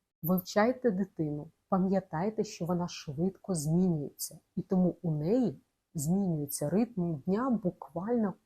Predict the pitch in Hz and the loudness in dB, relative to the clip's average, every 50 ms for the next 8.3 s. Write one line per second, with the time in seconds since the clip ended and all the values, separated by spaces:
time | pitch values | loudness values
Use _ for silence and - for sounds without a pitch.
0 | _ - - 185 214 226 214 214 208 208 208 _ - - 147 160 165 170 170 165 | _ 0 2 4 4 4 4 2 0 0 -2 _ -8 -4 -2 -2 0 -2 -4 -6
1 | _ _ - 151 160 147 139 147 - - - _ _ _ _ _ _ _ _ _ | _ _ -4 -4 -4 -4 -6 -10 -14 -16 -16 _ _ _ _ _ _ _ _ _
2 | _ _ _ - 262 - - 180 147 - - - _ _ _ _ - - - 190 | _ _ _ -6 -4 0 0 -2 -2 -2 -8 -20 _ _ _ _ -16 -8 0 2
3 | 214 262 247 165 160 175 170 160 143 143 139 139 - _ _ _ _ _ _ _ | 4 4 4 4 2 0 0 -2 -6 -8 -10 -14 -14 _ _ _ _ _ _ _
4 | _ _ _ - - 165 190 208 202 202 196 180 156 147 143 147 151 151 147 120 | _ _ _ -8 -4 0 2 4 4 4 4 2 2 0 -4 -4 -4 -4 -4 -4
5 | 135 160 196 233 226 - 262 - - - 170 - - - - 156 143 135 143 135 | -2 0 0 0 2 2 0 -2 -2 -14 -14 -12 -10 -6 -4 -4 -4 -4 -2 -4
6 | 160 147 139 147 135 139 143 180 214 220 180 139 - _ _ _ _ _ _ - | -2 -2 -2 -2 -2 0 -2 0 0 0 -2 -4 -6 _ _ _ _ _ _ -16
7 | - - - 147 151 175 185 - _ _ _ _ _ _ _ - - - - 165 | -14 -8 -6 -4 -4 -4 -6 -10 _ _ _ _ _ _ _ -20 -16 -10 -6 -4
8 | 147 143 139 123 - | -4 -4 -4 -8 -12